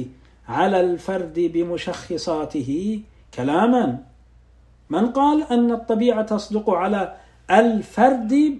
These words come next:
بمشخصاته، حتى نسلم لكم بأنه إذا اعتبرنا في صلاة الصبح شيئاً ما معتبراً فيها دخل ذلك الشيء المعتبر في ذات المسمى.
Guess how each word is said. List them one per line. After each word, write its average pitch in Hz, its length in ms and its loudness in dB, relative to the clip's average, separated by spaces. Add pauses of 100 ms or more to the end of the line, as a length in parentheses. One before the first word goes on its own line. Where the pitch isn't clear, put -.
(100)
بمشخصاته، 220 1160 2 (240)
حتى 185 300 0
نسلم 226 560 2
لكم 214 400 0 (360)
بأنه 208 800 2
إذا 208 160 2
اعتبرنا 196 600 0
في 180 200 -4
صلاة 175 360 -4
الصبح 175 500 -4 (320)
شيئاً 190 420 2
ما 208 480 0 (720)
معتبراً 196 600 2
فيها 190 600 0 (160)
دخل 214 380 2
ذلك 214 480 2
الشيء 214 480 -4
المعتبر 185 640 -2
في 165 320 -6
ذات 214 360 2
المسمى. 139 720 -6